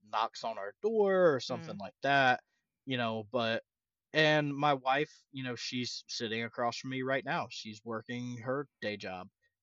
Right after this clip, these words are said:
Speaker 1: you know, so we're very close, and she, she respects my podcasting time and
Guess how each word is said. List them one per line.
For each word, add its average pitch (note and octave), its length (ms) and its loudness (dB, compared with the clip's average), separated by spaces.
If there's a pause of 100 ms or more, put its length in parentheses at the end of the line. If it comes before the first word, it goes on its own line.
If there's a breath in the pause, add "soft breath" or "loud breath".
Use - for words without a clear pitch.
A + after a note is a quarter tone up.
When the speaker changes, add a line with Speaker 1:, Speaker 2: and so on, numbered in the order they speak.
(100)
Speaker 1:
you B2 100 -4
know, B2 160 0
so A#2+ 200 -2
we're C3+ 240 -2
very C#3 300 2
close, A#2+ 520 -2
and A2 420 -6
she, A#2+ 580 -4 (440)
she - 260 -2
respects C3+ 600 -2
my B2 460 -2 (100)
podcasting B2 580 -2
time A2+ 560 -4
and G#2+ 120 -20